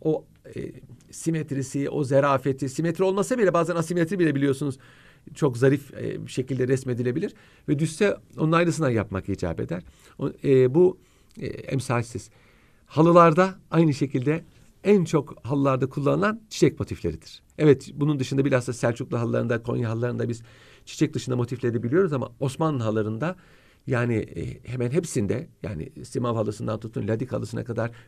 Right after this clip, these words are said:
Bünyan halısına kadar ki Bünyan en çok geometriyi kullanan halıdır. Onda bile çiçek desenleri ağırlıktadır.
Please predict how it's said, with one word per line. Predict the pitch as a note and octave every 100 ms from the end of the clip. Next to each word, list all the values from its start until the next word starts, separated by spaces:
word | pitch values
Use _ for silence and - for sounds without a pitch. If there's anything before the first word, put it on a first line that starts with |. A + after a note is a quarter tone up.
| -
Bünyan | E3 G3+ E3+
halısına | C#3 C3+ C#3+ C3
kadar | A#2+ B2 B2+
ki | B2+
Bünyan | C3 C#3 B2+
en | C#3
çok | C3 - B2
geometriyi | B2+ A#2+ A2+ A#2+
kullanan | B2+ A#2+ B2 A2
halıdır. | A#2 B2 E3 - - - _
Onda | B2 C3+ D3+
bile | A#2+ D3 - - _
çiçek | - D3 C3
desenleri | A2+ A2 A#2 C3 -
ağırlıktadır. | C3 G2+ - - - - -